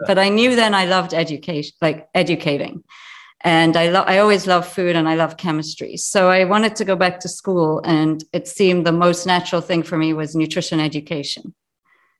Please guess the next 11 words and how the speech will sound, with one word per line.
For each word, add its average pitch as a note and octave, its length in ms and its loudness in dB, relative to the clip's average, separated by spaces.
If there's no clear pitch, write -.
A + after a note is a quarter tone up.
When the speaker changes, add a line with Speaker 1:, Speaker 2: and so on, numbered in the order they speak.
Speaker 1:
And A#2+ 300 0
you A#2 200 0
got A#2+ 200 0
your A2+ 120 -4
master's D#3+ 920 -2
in B2 100 -2
nutrition C3 640 -2
from A2 1080 -2
Speaker 2:
Columbia. E3+ 640 -2
Yeah. - 160 -20
Speaker 1:
Columbia. C3 380 -2